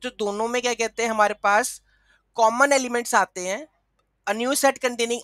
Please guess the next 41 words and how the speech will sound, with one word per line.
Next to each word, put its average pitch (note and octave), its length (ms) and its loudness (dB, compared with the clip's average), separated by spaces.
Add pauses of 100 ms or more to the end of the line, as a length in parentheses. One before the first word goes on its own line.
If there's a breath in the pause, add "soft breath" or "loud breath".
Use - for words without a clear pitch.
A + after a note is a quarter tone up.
elements A3 400 -2
that G#3+ 160 4
are A#3 180 0
common G#3 400 2
to A3+ 100 -14
the A3 120 0
both F#3 260 -6
sets, - 380 -8
जो A3+ 200 -2
कॉमन A#3 380 4
है A#3+ 120 0
दोनों G3+ 260 -2
के A3 120 -6
अंदर G3+ 220 -2
वो G3 180 0
ही G#3+ 100 2
क्या G#3+ 180 4
करेंगे, G3+ 280 2
आपको G3 220 2
रिटर्न F#3+ 420 -2
करेंगे। D#3 280 -6
तो F3 160 -8
जैसे F3 260 -10
कि F#3+ 140 -16
कॉमन F3+ 340 2
क्या G3+ 160 2
है G3 60 4
इन G3 60 -8
दोनों F#3+ 220 -2
के G3 120 -2
अंदर, G3 260 0 (120)
थ्री B3 360 -10
कॉमन D3+ 400 0
है, D3 100 -12
तो - 440 -10
यहाँ F#3 140 4
पे G#3+ 120 -2
थ्री B3 160 -2
रिटर्न F#3+ 300 4
हो D3 100 0
जाएगा। - 380 -6